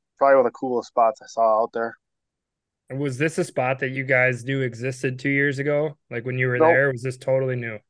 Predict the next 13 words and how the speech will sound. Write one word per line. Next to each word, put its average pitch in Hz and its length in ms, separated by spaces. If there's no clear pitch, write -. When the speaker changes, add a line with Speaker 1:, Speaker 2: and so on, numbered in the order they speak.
Speaker 1:
We 143 100
were 147 100
going 147 260
off 143 220
of 127 140
our 127 260
number 127 320
one 127 200
spot 123 400
from 117 100
two - 160
years 123 320
ago 110 340